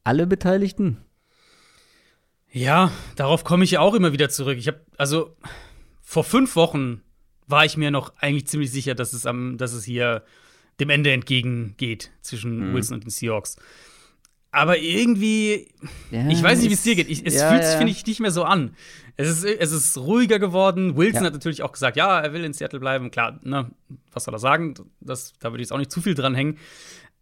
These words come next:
Speaker 2: Aber mein Hauptproblem ist halt wirklich, wenn ich die Situation jetzt analysiere, wenn ich jetzt nicht aus der Wilson-Perspektive drauf schaue, aber wenn ich das einfach nur neutral analysiere, ich hab halt echt Zweifel dran, dass die mit Wilson noch mal ein Titelfenster aufbekommen.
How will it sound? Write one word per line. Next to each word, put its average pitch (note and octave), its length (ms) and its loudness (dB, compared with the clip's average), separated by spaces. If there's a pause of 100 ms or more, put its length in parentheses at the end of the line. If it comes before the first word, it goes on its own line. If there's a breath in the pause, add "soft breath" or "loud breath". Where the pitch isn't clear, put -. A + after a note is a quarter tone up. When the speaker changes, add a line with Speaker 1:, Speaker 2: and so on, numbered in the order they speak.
Speaker 2:
Aber E3+ 220 4
mein D#3+ 180 2
Hauptproblem G3+ 460 2
ist G3 100 -2
halt C#3+ 180 0
wirklich, B2 360 -2
wenn C#3 100 2
ich D#3+ 80 2
die D#3+ 80 -4
Situation D#3+ 440 0
jetzt C#3+ 140 -4
analysiere, C#3+ 580 0
wenn A#2+ 100 -4
ich B2 60 -4
jetzt B2+ 180 -2
nicht E3+ 400 -4
aus C#3+ 220 0
der C3 440 2 (280)
Wilson-Perspektive C#3 720 -2
drauf B2 260 -2
schaue, A2+ 340 -6
aber A#2+ 180 -6 (100)
wenn C3+ 160 -4
ich C#3+ 60 -4
das - 120 -8
einfach D3+ 220 -2
nur D3 320 0 (480 soft breath)
neutral C#3 520 2
analysiere, B2 640 -4 (920 soft breath)
ich - 360 -6 (400)
hab - 200 2
halt G3 180 2
echt E3 220 -2
Zweifel D#3 300 0
dran, D3 480 -2 (600)
dass D3 160 -4
die - 80 -6
mit B2+ 160 -2
Wilson D3+ 220 2
noch C3+ 100 0
mal C3 140 2
ein B2+ 60 -2
Titelfenster A#2+ 600 -2
aufbekommen. G#2+ 560 -10